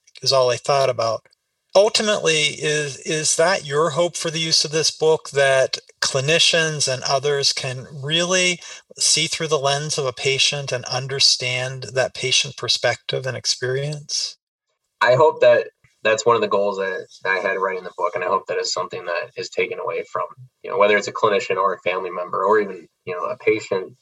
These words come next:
Speaker 2: being able to, to see that, yes, I'm thinking the same thing. And, you know, there are many patients that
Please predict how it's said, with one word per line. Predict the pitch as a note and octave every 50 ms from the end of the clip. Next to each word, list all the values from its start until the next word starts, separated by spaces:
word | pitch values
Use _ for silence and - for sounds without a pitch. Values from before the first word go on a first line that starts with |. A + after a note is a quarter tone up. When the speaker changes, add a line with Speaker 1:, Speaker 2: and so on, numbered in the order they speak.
| _
Speaker 2:
being | - F2+ F#2 F#2+ F#2
able | F2+ F2 E2+ E2+ - -
to, | - E2+ D2 C#2 - - _ _ _ _ _ _ _ _ _ _ _ _ _ _ -
to | B2+
see | - - - B2 A#2+ A2+
that, | G#2 G2+ F#2+ F#2 F#2 F#2 - - _ _
yes, | - G2+ G2 F#2+ F2+ - -
I'm | F#2 F#2+ F#2+ F#2+ F#2+ - - _ -
thinking | - G#2+ G2+ - G#2+ G2
the | F#2 F2+
same | - - F2+ F2+ F2 - - -
thing. | F#2+ F#2 F2+ E2+ D#2+ D2+ - -
And, | F#2+ F#2 F2+ F2+ F2+ - _ - - - - - - _ _
you | - F#2 F#2
know, | F2+ F2+
there | F#2 G2 G2
are | G2
many | G#2 G#2 G#2 G2+
patients | - - G2 G2 F#2 - G2 F#2 F2 - -
that | - F2+ F#2 F2+ F2